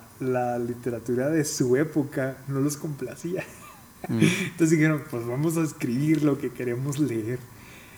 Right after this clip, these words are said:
Speaker 1: Y empezaron a, a compartirse precisamente estas historias. Y, y a mí se me hace que en teología posiblemente Lewis es más conocido
Speaker 2: Mm.
Speaker 1: que las, que el, que la forma en la que consiguió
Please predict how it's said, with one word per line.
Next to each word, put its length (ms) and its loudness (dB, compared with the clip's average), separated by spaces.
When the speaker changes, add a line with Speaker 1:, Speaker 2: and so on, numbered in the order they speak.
Speaker 1:
Y 80 4
empezaron 520 2
a, 320 2
a 140 -2
compartirse 1000 2
precisamente 540 0
estas 280 -2
historias. 500 2
Y, 280 8
y 360 4
a 80 -2
mí 120 0
se 80 -2
me 80 4
hace 360 4
que 200 6
en 160 0
teología 540 2
posiblemente 540 -2
Lewis 360 -2
es 340 -6
más 220 -2
conocido 600 0
Speaker 2:
Mm. 460 -16
Speaker 1:
que 100 0
las, 220 0
que 100 2
el, 360 -2
que 80 0
la 80 0
forma 200 -2
en 60 0
la 60 0
que 140 -12
consiguió 640 -4